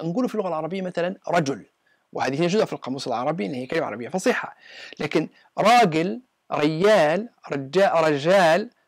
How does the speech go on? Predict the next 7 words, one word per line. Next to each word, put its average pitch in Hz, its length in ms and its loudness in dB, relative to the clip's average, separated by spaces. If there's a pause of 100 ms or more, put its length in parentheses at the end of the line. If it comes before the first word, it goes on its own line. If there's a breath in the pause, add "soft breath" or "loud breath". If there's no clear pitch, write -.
(140)
و-، 156 100 -6
و-، 147 400 -2
وراجل 165 460 4
بالليبي، 156 600 0 (520 loud breath)
آه، 170 480 2 (920)
الكلمات 226 520 2
هذه 233 200 0